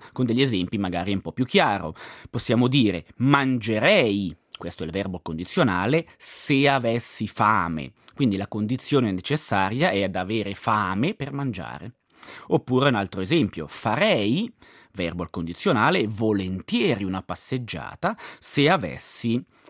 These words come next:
tempo". Quindi la condizione necessaria allo svolgimento dell'azione è che devo avere tempo per fare la passeggiata, quindi per questo si chiama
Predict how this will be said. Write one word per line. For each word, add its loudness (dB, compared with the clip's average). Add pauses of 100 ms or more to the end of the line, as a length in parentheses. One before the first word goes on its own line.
(140)
tempo". 2 (160)
Quindi 2
la 0
condizione 0
necessaria 0
allo 0
svolgimento 2
dell'azione -2
è -4
che 2 (340)
devo 0
avere 2
tempo 0
per -6
fare -4
la -2
passeggiata, -4 (300)
quindi -2
per -2
questo -6
si -6
chiama -4